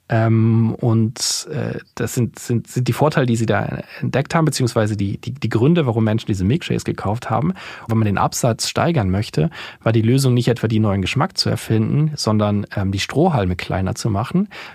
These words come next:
weil man dadurch halt länger damit beschäftigt ist.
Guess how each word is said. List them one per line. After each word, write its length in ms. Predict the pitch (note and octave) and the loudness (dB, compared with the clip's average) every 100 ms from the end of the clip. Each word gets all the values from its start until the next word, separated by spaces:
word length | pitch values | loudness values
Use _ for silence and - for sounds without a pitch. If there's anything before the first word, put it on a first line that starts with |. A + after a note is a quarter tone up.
| - | -2
weil 100 | A2 | 0
man 140 | A2 | 2
dadurch 260 | G#2 A2 - | 2 0 -2
halt 160 | A2 | 0
länger 300 | G#2 A2 C#3 | 2 4 2
damit 240 | A2 G#2 - | 2 0 -2
beschäftigt 520 | - G#2+ - D#3+ - | -2 -2 0 -4 -2
ist. 360 | C4+ - - | -4 -6 -12